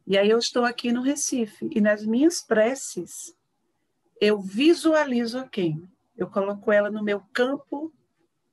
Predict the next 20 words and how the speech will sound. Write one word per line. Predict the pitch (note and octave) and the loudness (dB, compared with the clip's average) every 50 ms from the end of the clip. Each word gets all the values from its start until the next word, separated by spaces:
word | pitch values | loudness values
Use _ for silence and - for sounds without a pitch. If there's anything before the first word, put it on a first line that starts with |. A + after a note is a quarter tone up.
| _ _ _ _ _ _ _ _ _ _ _ _ _ | _ _ _ _ _ _ _ _ _ _ _ _ _
vibracional, | - E3+ F#3+ B3 G#3+ G3+ A3+ A#3 A#3 - - B3+ A#3+ A3+ G3+ F#3 F3+ F3 F3 | -8 -4 -4 -2 0 2 2 2 0 -2 -4 -4 -2 0 0 0 0 0 -2
eu | E3+ | -4
trago | E3 _ - A3 G#3+ A3 A#3+ A#3+ B3 | -6 _ -2 0 0 0 0 -2 -2
ela | A#3 A#3 A#3 | -4 -4 -6
pra | - - B3+ A#3+ | -8 -8 -6 -6
mim, | A3 F#3 F3 F3 - _ _ _ _ _ _ _ _ _ _ _ _ | -6 -6 -8 -10 -16 _ _ _ _ _ _ _ _ _ _ _ _
com | _ - G3+ | _ 0 0
meus | G3+ G#3 G#3 - | 0 0 0 -2
pensamentos. | - G#3+ G#3+ G3+ - A3+ A3 G#3 F3+ E3 D#3+ - _ - - - - _ _ _ _ _ _ _ _ _ _ _ _ _ _ _ _ _ _ | -4 -4 -4 -4 -4 -4 -2 0 0 -2 -2 -4 _ -18 -18 -18 -20 _ _ _ _ _ _ _ _ _ _ _ _ _ _ _ _ _ _
E | - G#3 G#3 | 0 2 2
aí | G#3+ A3 A#3 B3+ | 2 2 2 0
eu | C4+ C4+ | 0 -2
posso | C#4 - B3 A#3 A#3 - - B3 A#3 | -2 -2 -2 -2 0 -2 -4 -4 -2
irradiar | C#4+ D#4+ D#4 - G3 A#3 C#4 D#4+ F4+ C4 A#3+ C#4+ C#4 B3+ A#3+ B3 C4+ C4+ - | 0 0 0 0 0 0 2 2 0 0 -4 -4 -2 -2 0 0 0 -2 -2
para | - A#3 G3+ G3 F#3+ | -4 -4 -2 -2 0
ela | G3 G3+ G#3+ A3+ G#3+ G3 F#3 F3+ - _ _ _ _ _ _ _ _ _ _ _ _ _ _ _ _ _ _ _ _ _ _ | 0 0 -2 -2 -4 -6 -8 -12 -16 _ _ _ _ _ _ _ _ _ _ _ _ _ _ _ _ _ _ _ _ _ _
saúde, | - - - - G#3+ G3+ G3+ G3+ G#3+ A3 A3 A3 A#3 G#3+ - - - A3 A3 - _ _ _ _ _ _ _ _ _ | -12 -8 -4 0 0 0 0 0 -2 -2 -4 -4 -6 -6 -8 -10 -10 -10 -12 -14 _ _ _ _ _ _ _ _ _
posso | - G3+ G3+ G3 - F#3+ | -6 -4 -4 -4 -4 -6
irradiar | G3 G3+ G3 G3 F#3+ F#3 - - G3+ G3+ G3 F#3+ F#3 F3 D#3+ F#3 - _ _ _ _ _ _ _ _ _ _ _ _ _ _ _ _ _ _ _ - | -6 -6 -4 -4 -4 -4 -4 -4 -2 -2 -2 -2 -2 -4 -6 -8 -10 _ _ _ _ _ _ _ _ _ _ _ _ _ _ _ _ _ _ _ -10
afeto, | - F#3 - - - - G#3+ G#3 G#3+ G#3+ G#3+ G#3+ - _ _ - G#3+ G3+ G#3+ - | -10 -10 -10 -8 -4 -2 0 0 0 -2 -4 -8 -10 _ _ -6 -6 -6 -8 -10